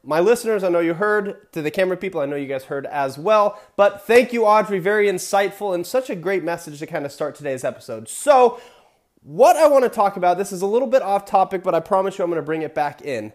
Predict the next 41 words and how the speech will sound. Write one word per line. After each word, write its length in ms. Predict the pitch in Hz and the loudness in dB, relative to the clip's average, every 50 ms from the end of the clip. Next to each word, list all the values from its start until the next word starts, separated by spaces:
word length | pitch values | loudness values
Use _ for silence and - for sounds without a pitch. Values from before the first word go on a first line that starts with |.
| _ _ | _ _
So, 480 | _ - - 220 214 214 208 202 208 - - _ _ _ | _ 0 4 6 8 8 8 6 2 -4 -16 _ _ _
I 220 | 185 214 240 277 | 2 4 6 6
am 120 | 269 240 208 | 6 6 6
not 220 | 202 196 196 151 | 4 2 2 0
your 80 | 160 175 | -2 -4
father. 420 | - - 120 110 98 95 - - _ _ _ _ _ _ _ - _ - - - - | -2 0 -2 -2 -2 -8 -16 -18 _ _ _ _ _ _ _ -20 _ -20 -20 -8 -4
<laughs> 320 | 233 233 220 - 262 269 277 - - - | -2 -2 -2 -2 -4 -8 -8 -10 -20 -20
So, 380 | - - 240 214 196 185 - - - - _ _ - _ _ _ - | -4 2 6 6 6 6 4 -2 -14 -20 _ _ -20 _ _ _ -18
story 320 | - - - 220 233 226 | -10 0 4 6 6 6
behind 340 | 220 208 185 202 196 190 190 | 4 2 2 2 0 2 0
this, 160 | 196 190 - - | -2 -4 -2 -4
I'm 120 | 180 185 | -4 -4
playing 320 | 185 - 254 262 277 247 | 0 0 0 2 2 0
blackjack 580 | 196 202 202 196 196 196 - 202 185 180 180 - | 0 2 2 2 2 0 -2 0 0 0 0 -2
on 300 | - 160 160 160 160 160 | -6 -4 -4 -4 -2 -2
New 80 | 170 175 | -2 -2
Year's 320 | 190 202 220 214 180 151 | -2 -2 -2 -2 -4 -4
Eve, 320 | 160 156 147 151 151 - - _ _ | -4 -4 -4 -6 -8 -12 -20 _ _
and 280 | 170 170 170 170 175 | -4 -2 -2 -2 -4
this 100 | 175 170 | -6 -8
kid 260 | - - - 269 226 220 | -8 -8 -6 -6 -6 -4
comes 220 | 240 240 202 185 | -4 -6 -2 -2
up. 140 | 156 113 107 | -4 -4 -4
I 60 | 135 | -8
call 220 | 147 - 208 214 240 | -8 -6 -4 -2 -2
him 40 | 254 | -2
a 60 | 233 | -4
kid, 400 | 240 - 220 202 202 202 196 - _ _ _ _ _ _ - | -4 -4 -2 -2 -2 -4 -6 -12 _ _ _ _ _ _ -20
twenty-one 640 | - - 196 214 226 233 233 220 214 220 220 220 | -6 -2 -2 0 0 0 0 2 2 2 0 0
years 240 | 214 214 208 180 156 | 0 0 -2 0 -2
old, 220 | 185 185 185 175 165 | -2 -2 -2 -2 -2
and 80 | 170 | -4
he 40 | 165 | -2
comes 200 | - 214 202 190 | -2 -2 -2 -2
and 80 | 190 - | -8 -6
sits 220 | - 196 180 - | -6 -6 -4 -2
down 160 | 196 185 175 | -2 0 0
next. 200 | 170 120 - - | -2 -4 -6 -10
He 80 | 131 135 | -10 -8
goes, 200 | 139 147 143 - | -8 -8 -6 -2
"Hey, 260 | 226 240 247 233 | 0 2 2 2